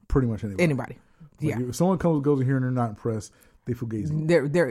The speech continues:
Speaker 2: it, it's an impossible person to impress.
Speaker 1: Yeah, yeah, you can't.
Speaker 2: For, and it doesn't matter the age either.
Speaker 1: Right.
Speaker 2: Like, everybody goes in here, unless you're just, like,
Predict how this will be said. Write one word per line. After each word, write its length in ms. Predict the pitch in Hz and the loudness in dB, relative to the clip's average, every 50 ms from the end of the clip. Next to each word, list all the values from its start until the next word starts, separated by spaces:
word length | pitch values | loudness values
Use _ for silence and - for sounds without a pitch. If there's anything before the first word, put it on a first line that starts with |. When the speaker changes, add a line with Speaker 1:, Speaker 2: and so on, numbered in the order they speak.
| - - - | -2 -4 -2
Speaker 2:
it, 280 | 170 170 139 139 - - | -2 -2 -2 -4 -2 -2
it's 180 | 185 180 - 180 | -2 0 0 0
an 140 | 175 165 | 0 2
impossible 580 | 165 170 151 - - 196 165 160 - - 156 139 | 2 2 4 6 6 6 6 6 2 0 -2 0
person 340 | - - 143 123 117 131 123 | 2 0 0 -2 -2 -6 -8
to 100 | 120 120 | -8 -8
impress. 480 | 107 113 123 120 120 - - - - - - | -8 -8 -6 -4 -4 -4 -6 -8 -12 -12 -12
Speaker 1:
Yeah, 120 | 117 110 | -12 -12
yeah, 40 | 92 95 | -10 -10
you 100 | 104 - | -10 -8
can't. 200 | - 120 104 - | -8 -8 -2 0
Speaker 2:
For, 140 | 226 214 | 0 0
and 260 | - 127 156 190 185 180 | 2 2 0 2 2 2
it 100 | 180 151 | 4 4
doesn't 280 | 220 202 190 185 190 | 4 4 4 4 0
matter 280 | 185 175 160 160 156 151 | 0 0 0 0 0 0
the 160 | 156 147 143 | 0 0 2
age 340 | 147 147 139 135 131 127 139 | 2 0 0 0 -2 -2 -4
either. 360 | 131 120 113 113 117 120 - | -4 -4 -6 -8 -10 -10 -8
Speaker 1:
Right. 220 | - 117 95 90 - | -8 -8 -8 -4 0
Speaker 2:
Like, 260 | 151 156 143 131 - - - | 2 2 2 0 -2 0 0
everybody 840 | 202 190 202 214 185 185 180 170 165 156 151 151 147 113 71 65 - - - _ _ _ - 160 | 2 4 4 4 6 4 4 4 2 0 -2 -2 -4 -6 -8 -12 -18 -20 -20 _ _ _ -12 -4
goes 240 | 156 165 170 156 143 | 0 2 2 2 2
in 80 | 156 156 | 0 -2
here, 260 | 156 131 135 - - - - - - | -2 -2 -4 -8 -10 -12 -12 -14 -6
unless 380 | - 185 202 214 208 208 - 175 | -2 2 4 4 4 2 2 2
you're 140 | 190 180 165 | 2 2 2
just, 300 | 139 151 156 135 - - | 2 0 -2 -2 -4 -4
like, 500 | 135 135 123 127 127 127 131 - - | -4 -4 -4 -4 -6 -8 -10 -14 -16